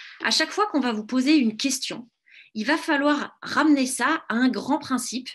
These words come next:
puisque le grand oral porte sur les libertés fondamentales et les droits fondamentaux. Ça veut dire que lorsqu'on vous pose une question, il faut que vous réfléchissiez par rapport à un grand principe de droit fondamental.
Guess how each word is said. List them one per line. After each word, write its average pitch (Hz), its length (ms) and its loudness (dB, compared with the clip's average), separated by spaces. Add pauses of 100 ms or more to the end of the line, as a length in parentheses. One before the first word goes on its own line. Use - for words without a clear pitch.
puisque - 280 -8
le 208 260 -2
grand 240 260 -6
oral 240 340 -2 (140)
porte 262 300 -6
sur 254 360 -6 (120)
les 196 140 -6
libertés 226 460 -6
fondamentales 208 720 -8 (300)
et 190 80 -6
les 190 120 -2
droits 226 260 -6
fondamentaux. 175 580 -12 (640)
Ça 262 220 -2
veut 277 100 0
dire 330 200 -2
que 254 80 -4
lorsqu'on 214 340 -6
vous 214 120 -10
pose 320 220 2
une 269 140 2
question, 226 460 -8 (140)
il 220 120 -8
faut 294 260 -2
que 220 260 -4
vous 196 200 -12
réfléchissiez 285 920 -4 (220)
par 302 180 2
rapport 277 440 0
à 233 40 -4
un 202 120 -4
grand 254 200 -8
principe 254 480 -10 (360)
de 202 120 -6
droit 214 220 -8
fondamental. 196 560 -10